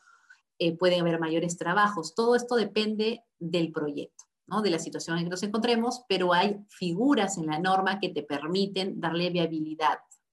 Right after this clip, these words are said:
a determinadas situaciones, ¿no es cierto? Con el caso de la pandemia, que era una situación no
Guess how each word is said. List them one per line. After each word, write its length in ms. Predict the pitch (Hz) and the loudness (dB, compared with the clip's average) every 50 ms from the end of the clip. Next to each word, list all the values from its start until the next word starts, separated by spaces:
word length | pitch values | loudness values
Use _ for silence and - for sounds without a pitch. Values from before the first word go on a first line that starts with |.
| _ _ | _ _
a 360 | - 160 156 156 160 165 170 - | -2 2 4 6 6 4 4 2
determinadas 580 | 175 165 165 156 156 156 156 156 156 156 156 | -4 -8 -6 -4 -2 0 2 2 2 0 0
situaciones, 720 | - 170 170 160 - - - - - - _ - - - - _ _ _ | -4 -8 -10 -10 -12 -10 -12 -12 -14 -16 _ -20 -20 -20 -20 _ _ _
¿no 80 | 156 | _
es 80 | - - | -20 -14
cierto? 400 | - 170 175 - - 392 392 - _ _ _ _ _ _ _ _ _ _ _ _ _ _ _ _ | -14 -14 -14 -12 -12 -14 -14 -14 _ _ _ _ _ _ _ _ _ _ _ _ _ _ _ _
Con 180 | - 180 170 165 | -2 0 0 0
el 100 | 165 160 | 0 2
caso 240 | 180 185 180 - 202 | 0 0 2 4 4
de 80 | 196 | 4
la 120 | 190 180 175 | 4 2 2
pandemia, 460 | 180 180 196 214 220 214 208 208 202 | 0 0 2 2 2 2 2 0 0
que 80 | 196 | 0
era 100 | 170 170 | 0 0
una 120 | 175 180 175 | 0 -2 -2
situación 540 | 180 175 160 160 156 - 170 170 170 175 180 | -2 -2 -2 -2 -2 -2 -2 -2 0 0 2
no 440 | 190 196 196 196 196 196 - - | 2 2 4 2 2 0 -4 -10